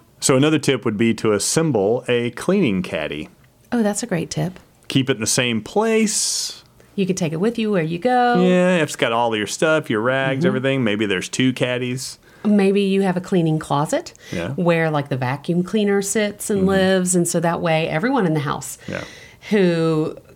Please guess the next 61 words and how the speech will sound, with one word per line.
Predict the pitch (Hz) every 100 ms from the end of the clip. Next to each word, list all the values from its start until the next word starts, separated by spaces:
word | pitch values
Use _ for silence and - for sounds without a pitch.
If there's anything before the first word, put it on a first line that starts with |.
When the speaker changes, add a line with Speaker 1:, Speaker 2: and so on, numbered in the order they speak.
| -
Speaker 2:
you | 208
know, | 180
is | - 190 185
tag | - 220 233 226
teaming | 220 165 160 151 180
to | 185
Speaker 1:
Yeah. | 180
Speaker 2:
help | 175 180
you | 175
clean | 190 180 175
the |
Speaker 1:
And | 165
when | 247
Speaker 2:
house. | - 98
Speaker 1:
you've | 92
delegated, | 107 110 101 98 92
you | 87 95
get | 104
the | 117
brooms, | 113 127 131 135 123
you | 104
get | 104
the | 95
mops, | 107 117 123 127 -
I'll | 101 95
get | 101 131
Speaker 2:
That's | -
Speaker 1:
the |
cleaning | 127 131 131
Speaker 2:
right. | 127
Speaker 1:
caddy, | 139 135 139 131
and | 110
we | 98 95
all | 101 98
go, | 107 107 110
and | 101 92
here | 98
we | 95
go. | 101 101 90
So | - 104
Speaker 2:
And | 95
it's |
all | - 156
in | 160
one | 156 160
place. | - 151 147 156
Speaker 1:
Yeah. |
Speaker 2:
Everybody | 98 156 147
knows, | 147 147 147
Speaker 1:
Makes | 202
Speaker 2:
especially | 233 185 - 175
Speaker 1:
it |
Speaker 2:
if | 180 - - -
there's | 208
a | 190
big | 196 185
mess | 202 214 208
and, | 196
"Hey, | 208 339 381 381 359
where's | 359 359 349
the," | 320 302